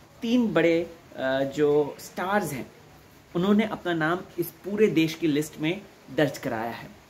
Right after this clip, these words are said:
स्वागत है आपका फीफा फूल्स में। आ गया है host and दोस्त राहुल भोज।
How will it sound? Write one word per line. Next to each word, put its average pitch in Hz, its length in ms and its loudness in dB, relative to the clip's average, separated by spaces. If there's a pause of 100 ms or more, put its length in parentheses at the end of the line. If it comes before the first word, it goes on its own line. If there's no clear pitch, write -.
(960)
स्वागत 180 320 6
है 180 60 6
आपका 165 220 2
फीफा 139 240 -4
फूल्स 127 340 -8
में। - 100 -16 (360)
आ 147 140 6
गया 160 180 6
है 147 120 2
host 131 300 -2
and 120 100 -8
दोस्त 117 240 -10
राहुल 123 220 -4
भोज। 113 180 -12